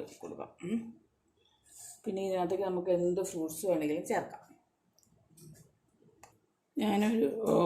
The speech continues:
പഴത്തിൻ്റെ പകുതി ചെറുതായിട്ട് അരിയണം.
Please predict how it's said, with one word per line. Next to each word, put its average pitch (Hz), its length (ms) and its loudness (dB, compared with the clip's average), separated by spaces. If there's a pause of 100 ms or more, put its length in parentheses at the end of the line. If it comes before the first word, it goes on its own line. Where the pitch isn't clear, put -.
(140)
പഴത്തിൻ്റെ 151 640 0 (280)
പകുതി 165 400 -6 (1700)
ചെറുതായിട്ട് 160 800 -8
അരിയണം. 101 340 -16